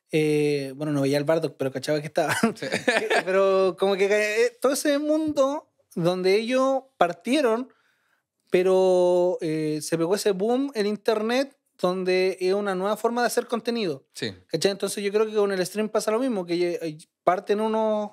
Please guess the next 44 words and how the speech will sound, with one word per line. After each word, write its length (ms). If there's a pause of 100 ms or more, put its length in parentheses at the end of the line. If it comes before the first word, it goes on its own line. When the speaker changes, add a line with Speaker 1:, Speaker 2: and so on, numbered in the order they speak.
(120)
Speaker 1:
eh, 180
haciendo 340
el 60
contenido, 560 (600)
pero 160
ya 200
está 240
el 100
boom, 260
po, 260
ya 120
está 160
el 80
boom 260
del 180
stream. 400 (180)
Entonces 600
es 80
una 180
nueva 180
forma 340
de 60
hacer 200
contenido, 460
¿cachai? 380
Speaker 2:
Mm. 200 (560)
Speaker 1:
Y 440
ahí 200
tú 140
estás 200
partiendo, 500
pues, 140
como 220
de 80
generar 480
contenido 540
para 140
la 40
plataforma 500
que 80
no 80
sea 220
solo 200
jugar 720